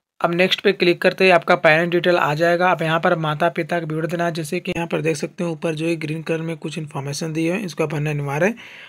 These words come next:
अब यहाँ पर पूछ रहा है माता का विवरण, तो यहाँ पर शीर्षक आपको डाल देना है, जैसे अमी से, मिसर से, यहाँ पर लेट, अगर आप जो है कि माता आपके डेट कर गई हैं तो आप लेट पे क्लिक करिएगा, नहीं तो यहाँ पर जो ऑप्शन है इस पर क्लिक करिएगा।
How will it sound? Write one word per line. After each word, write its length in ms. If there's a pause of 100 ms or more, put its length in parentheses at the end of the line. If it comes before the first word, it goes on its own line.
(120)
अब 140
यहाँ 120
पर 100
पूछ 240
रहा 100
है 60
माता 340
का 120
विवरण, 260
तो 100
यहाँ 120
पर 140
शीर्षक 440
आपको 180
डाल 220
देना 160
है, 60
जैसे 300 (280)
अमी 260
से, 200
मिसर 340
से, 200
यहाँ 160
पर 120
लेट, 240
अगर 160
आप 140
जो 120
है 100
कि 200
माता 320
आपके 240
डेट 180
कर 200
गई 140
हैं 120
तो 80
आप 100
लेट 200
पे 140
क्लिक 240
करिएगा, 300
नहीं 140
तो 100
यहाँ 120
पर 100
जो 140
ऑप्शन 240
है 40
इस 80
पर 120
क्लिक 260
करिएगा। 340